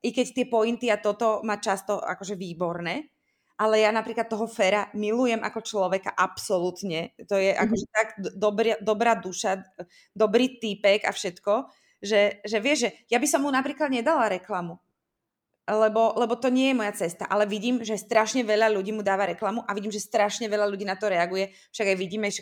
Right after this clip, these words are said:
Speaker 1: on má nejakých tristo tisíc alebo koľko followerov, že to funguje. Takže zase, vieš, že to, čo hovorím ja, vôbec nemusí byť pravda, tým chcem povedať.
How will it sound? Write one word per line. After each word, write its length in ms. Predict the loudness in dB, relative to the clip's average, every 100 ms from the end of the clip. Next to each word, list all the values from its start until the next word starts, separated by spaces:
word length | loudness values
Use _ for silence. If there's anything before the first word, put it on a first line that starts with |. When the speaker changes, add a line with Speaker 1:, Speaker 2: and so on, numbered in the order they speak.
| -2
Speaker 1:
on 100 | -2
má 140 | -2
nejakých 260 | -4 -8 -8
tristo 380 | -6 -6 -8 -10
tisíc 320 | -10 -8 -2
alebo 240 | 0 0
koľko 300 | -2 -6 -6
followerov, 500 | -6 -4 -2 -2 -4 -6 _ _
že 100 | -4
to 140 | 0 0
funguje. 720 | 0 -4 -2 -2 0 -2 -6 _ _
Takže 320 | -4 -2 0 0
zase, 240 | 0 0
vieš, 180 | -2 0
že 80 | -2 -2 _ -2
to, 80 | 0
čo 140 | 0
hovorím 480 | 2 2 2 0 0
ja, 80 | -2
vôbec 240 | 0 -2
nemusí 400 | -4 -6 -8 -10
byť 160 | -14 -2
pravda, 560 | 2 2 2 -4 -12
tým 160 | -10 -10
chcem 240 | -6 -6
povedať. 400 | -4 -4 -4 -6